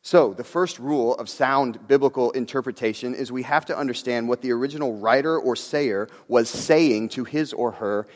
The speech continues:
hearers. Everyone can study the Bible when we remember this, this first rule. In fact, you are all biblical scholars. In fact, say this with me. "I am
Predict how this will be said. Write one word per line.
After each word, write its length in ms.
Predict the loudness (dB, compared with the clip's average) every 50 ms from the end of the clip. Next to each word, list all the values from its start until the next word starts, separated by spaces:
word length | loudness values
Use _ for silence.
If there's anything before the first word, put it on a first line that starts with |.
| _ _
hearers. 640 | -4 2 4 4 4 4 0 -6 -10 -12 -14 -14 -14 _ _ _ _ _ _ _ _ _ _ _ _ 2
Everyone 380 | 4 8 10 10 10 10 8
can 140 | 6 2 -2
study 300 | -2 0 0 2 2 2
the 80 | 0 2
Bible 360 | 4 6 4 4 2 0 -4
when 140 | -4 -4 -2
we 100 | -2 -2
remember 400 | -2 -2 -2 0 0 0 0 0
this, 280 | 0 -2 -4 -4 -8
this 200 | -8 -8 -8 -8
first 320 | -4 -4 -4 -4 -4 -6 -4
rule. 260 | -2 -2 -2 -4 -6 _ -20 -20
In 100 | -18 -16
fact, 140 | -16 -12 -4
you 180 | 2 6 8
are 100 | 8 8
all 180 | 8 8 6 6
biblical 380 | 6 4 2 2 2 -4 -6 -6
scholars. 640 | 0 2 4 4 4 2 -4 -14 -16 -18 -20 -20 _ _ _ _
In 100 | -14 -6
fact, 200 | 0 0 0 0
say 180 | 0 2 4 4
this 160 | 4 2 0
with 140 | -4 -6 -4
me. 140 | -4 -2 2
"I 160 | 4 4 6
am 440 | 6 6 6 6 4 2 -2 -8